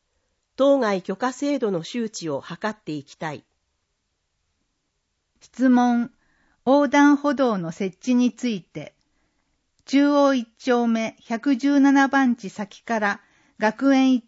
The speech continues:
Speaker 2: 丁目四番地先の新青梅街道を横断する歩行者の安全対策のため、横断歩道設置要望があるが、設置できないか伺う。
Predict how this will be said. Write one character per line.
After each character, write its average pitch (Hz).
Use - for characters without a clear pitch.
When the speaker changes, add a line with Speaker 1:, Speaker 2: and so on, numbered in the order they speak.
Speaker 2:
丁 247
目 233
四 269
番 285
地 -
先 240
の 233
新 285
青 294
梅 285
街 285
道 185
を 160
横 247
断 269
す 254
る 247
歩 214
行 285
者 233
の 170
安 254
全 269
対 277
策 226
の 160
た 170
め、 175
横 294
断 285
歩 285
道 214
設 196
置 262
要 285
望 185
が 165
あ 202
る 180
が、 -
設 226
置 240
で 220
き 277
な 269
い 214
か 156
伺 180
う。 165